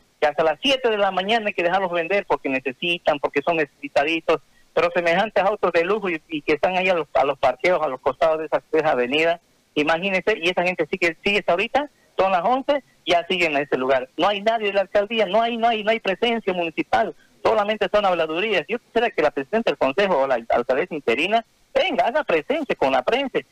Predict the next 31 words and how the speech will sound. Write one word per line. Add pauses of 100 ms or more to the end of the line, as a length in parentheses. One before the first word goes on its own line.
(100)
y
demuestre
si
realmente
quiere
trabajar
por
Santa
Cruz. (360)
Los
del
coe
que
tanto
se
jactan,
salen
por
la,
por
la
televisión
con
sus
barbijos,
con,
explicando
que
aquí
el
contagio